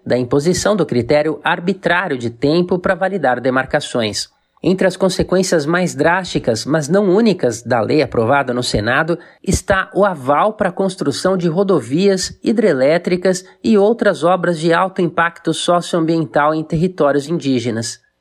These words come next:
Por isso, organizações indígenas planejam uma campanha para convencer Luiz Inácio Lula da Silva, parlamentares e a opinião pública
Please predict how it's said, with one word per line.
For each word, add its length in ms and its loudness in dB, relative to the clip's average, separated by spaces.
Por 180 2
isso, 460 0
organizações 760 2
indígenas 640 2
planejam 760 0
uma 180 0
campanha 720 0
para 160 -4
convencer 580 0
Luiz 300 2
Inácio 460 0
Lula 320 2
da 120 0
Silva, 520 2
parlamentares 1040 0
e 140 2
a 60 2
opinião 420 2
pública 560 0